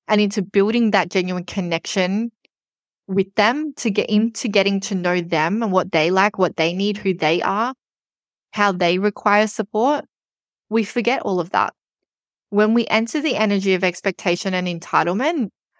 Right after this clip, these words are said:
we forget all of that. And we don't show up for the relationship. We don't show up for the connection. We don't show up for building the actual foundation from which you are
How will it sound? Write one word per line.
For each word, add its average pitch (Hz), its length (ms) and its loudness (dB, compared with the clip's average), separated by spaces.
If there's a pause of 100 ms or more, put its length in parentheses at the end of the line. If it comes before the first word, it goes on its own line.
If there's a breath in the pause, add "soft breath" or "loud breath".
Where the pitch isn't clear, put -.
(120)
we 202 160 2
forget 196 340 2
all 185 160 4
of 160 120 -4
that. - 240 2
And 208 140 2
we 214 120 2
don't 208 340 2
show 220 280 -2
up 175 140 2
for - 140 -4
the 185 140 0
relationship. 170 760 -2
We 202 120 2
don't 196 340 2
show 208 180 0
up 196 140 2
for - 120 -6
the 180 100 0
connection. 165 540 -4
We 170 120 -2 (100)
don't 190 260 2
show - 220 -6
up 185 200 2
for - 220 -6
building 196 680 0 (560)
the 196 180 2
actual 196 360 0
foundation 180 1160 0 (540)
from 202 280 2
which - 440 -2
you 202 140 4
are 175 100 2